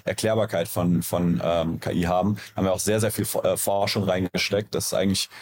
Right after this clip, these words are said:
der größte Forschungsanteil, den wir vor der Gründung auch, äh, schon mit rein, äh, eingebracht haben.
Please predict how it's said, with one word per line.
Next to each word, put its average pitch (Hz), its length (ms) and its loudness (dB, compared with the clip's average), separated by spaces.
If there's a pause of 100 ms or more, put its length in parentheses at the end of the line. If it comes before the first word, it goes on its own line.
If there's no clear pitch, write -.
(220)
der 113 80 0
größte 92 460 0
Forschungsanteil, 87 760 0
den 87 200 2
wir 82 260 2
vor - 320 -2
der 92 120 0
Gründung 85 340 0
auch, - 260 0
äh, 78 180 0
schon 82 220 0
mit 80 160 -4
rein, - 140 -4
äh, 82 200 0
eingebracht 80 480 -2
haben. 101 200 0